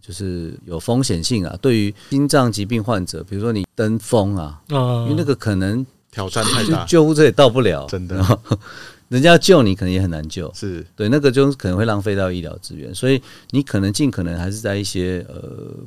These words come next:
Speaker 1: 比较能够
Speaker 3: 可控范围内。
Speaker 1: 可控范围的地方去做活动。
Speaker 3: 是。
Speaker 1: 嗯。
Speaker 2: 那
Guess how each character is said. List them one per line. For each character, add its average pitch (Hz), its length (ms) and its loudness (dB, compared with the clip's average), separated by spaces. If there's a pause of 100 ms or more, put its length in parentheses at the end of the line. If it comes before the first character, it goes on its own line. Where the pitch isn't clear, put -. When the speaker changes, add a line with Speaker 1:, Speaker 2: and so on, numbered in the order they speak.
(140)
Speaker 1:
比 95 100 -14
较 131 160 0
能 101 220 -2
够 98 540 0
Speaker 3:
可 90 140 -8
控 110 220 -8
范 101 200 -8
围 82 80 -14
内。 82 60 -18
Speaker 1:
可 90 160 -6
控 123 220 -2
范 113 180 -2
围 85 120 -6
的 85 120 -8 (140)
地 101 140 -10
方 87 200 -8
去 - 140 -14
做 85 280 -8
活 87 240 -16
动。 87 200 -10 (240)
Speaker 3:
是。 78 160 -18 (120)
Speaker 1:
嗯。 95 360 -6 (540)
Speaker 2:
那 135 600 0